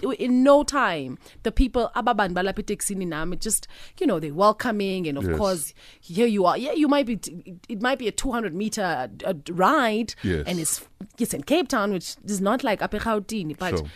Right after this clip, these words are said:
Speaker 1: still, it is a taxi. Kukhona udriver noconductor and bacela imali. And it was so nostalgic.
Speaker 2: Mm.
Speaker 1: It was such a moment. I'm, I, I, I,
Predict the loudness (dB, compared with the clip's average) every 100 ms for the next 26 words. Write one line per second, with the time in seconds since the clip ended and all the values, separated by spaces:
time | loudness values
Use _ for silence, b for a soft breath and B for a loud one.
0 | B 0 4 4 4 -2 -6 -4 -4 -4
1 | -2 0 0 -2 -8 -4 -2 0 -2 -2
2 | -4 -4 -4 -4 -2 -2 0 -2 -2 -4
3 | -4 -4 -4 -4 -4 -4 -6 -8 -6 -4
4 | -2 0 4 4 4 -2 -8 -4 -4 -2
5 | -2 -2 -10 -12 -4 -2 0 -2 -6 -12
6 | b -2 0 2 2 2 2 -2 -6 -6
7 | -6 -8 -10 -10 -6 -6 -4 -8 -8 -10